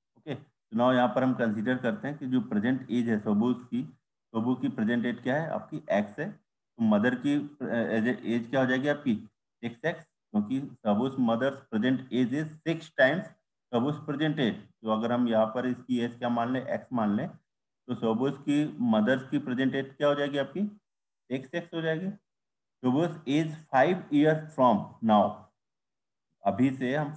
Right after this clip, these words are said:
five years की बात कर रहे हैं, will be one third of his mother's present age।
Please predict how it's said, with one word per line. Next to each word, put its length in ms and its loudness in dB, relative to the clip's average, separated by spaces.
five 300 4
years 220 -4
की 100 -2
बात 280 4
कर 100 -2
रहे 100 -2
हैं, 100 -6
will 240 2
be 140 -2
one 280 4
third 240 2
of 240 4
his 280 -2
mother's 480 2
present 460 -2
age। 200 -2